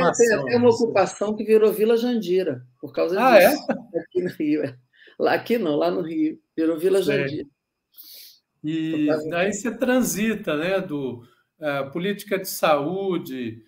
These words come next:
Speaker 1: discussão geral do país, é, cultura,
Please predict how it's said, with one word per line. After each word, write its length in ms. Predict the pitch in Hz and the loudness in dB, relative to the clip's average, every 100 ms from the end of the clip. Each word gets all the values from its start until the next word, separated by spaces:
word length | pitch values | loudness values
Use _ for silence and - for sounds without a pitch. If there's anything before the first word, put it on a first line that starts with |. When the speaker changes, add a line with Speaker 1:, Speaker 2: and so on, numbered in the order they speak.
| _ - | _ -18
Speaker 1:
discussão 540 | - - - 214 202 | -18 -16 -8 -4 -2
geral 560 | 175 175 160 180 185 180 | -2 0 2 2 0 -2
do 140 | - | -6
país, 1040 | 151 131 135 175 180 175 147 110 - - _ _ _ | -8 -6 -6 -6 -6 -6 -6 -8 -14 -18 _ _ _
é, 380 | 139 135 123 - _ _ _ | -10 -10 -10 -16 _ _ _
cultura, 1000 | 233 220 - 165 190 196 165 131 117 | -4 -4 -6 -6 -2 -2 -2 -4 -10